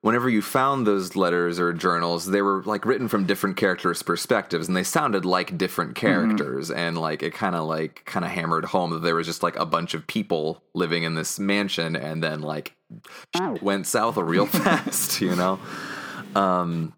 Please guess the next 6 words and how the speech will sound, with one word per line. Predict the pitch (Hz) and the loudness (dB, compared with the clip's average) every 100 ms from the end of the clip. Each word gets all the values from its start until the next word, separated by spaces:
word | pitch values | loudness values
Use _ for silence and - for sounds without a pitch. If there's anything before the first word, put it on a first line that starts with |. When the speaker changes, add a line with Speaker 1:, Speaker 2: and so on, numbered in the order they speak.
| _ - | _ -4
Speaker 1:
yeah, | 117 117 87 80 | 2 4 2 0
I | 101 110 | -2 -2
think | - - 147 147 - | -4 -2 0 -2 -8
the | 92 95 98 98 95 | -4 0 2 2 2
environmental | 98 95 95 104 107 107 107 | 2 2 4 2 0 -2 -2
storytelling | - - 90 87 85 - 80 76 78 78 73 | -2 0 2 2 2 0 0 0 -2 -4 -6